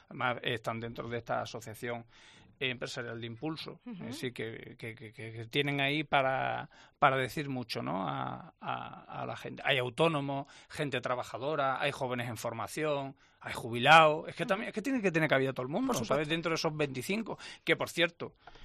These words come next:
Speaker 1: mm, la lista nos ha costado muy poco hacerla, es decir, mm, no te voy a decir sobra porque suena muy mal, nos ha sobrado gente. Es que no éramos capaces de, toda la gente que quería participar, de entrarla dentro,
Speaker 2: Bueno, eso es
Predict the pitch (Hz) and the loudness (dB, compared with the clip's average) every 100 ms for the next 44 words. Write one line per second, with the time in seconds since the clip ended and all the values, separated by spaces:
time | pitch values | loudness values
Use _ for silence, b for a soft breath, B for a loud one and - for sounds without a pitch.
0 | - 147 147 131 127 139 113 135 160 147 | -6 -2 0 -2 0 0 0 -2 0 2
1 | 151 147 185 180 139 127 131 - 220 123 | 2 2 2 2 0 0 -2 -4 -4 -4
2 | - 135 - 135 131 123 120 120 120 - | -4 -8 -8 -8 -6 -6 -8 -8 -10 -12
3 | 147 135 135 147 135 151 - 139 139 143 | -6 -4 -2 -2 -2 -4 -4 -2 -2 -2
4 | 147 - 160 143 135 170 143 _ - 156 | -4 -2 0 0 2 0 0 _ -4 -2
5 | 135 147 143 127 202 - - B B B | 0 2 4 4 2 -4 -12 B B B
6 | B _ 139 175 - - 156 139 131 139 | B _ -4 -4 -6 -2 2 4 4 4
7 | 139 139 139 151 165 - - 151 147 175 | 2 4 4 2 -2 0 2 4 4 2
8 | 147 123 123 135 139 143 147 160 160 185 | 0 -2 -2 2 2 2 -2 4 6 6
9 | - 156 143 127 139 123 113 196 254 240 | 2 0 0 0 -4 -6 -6 -8 -2 0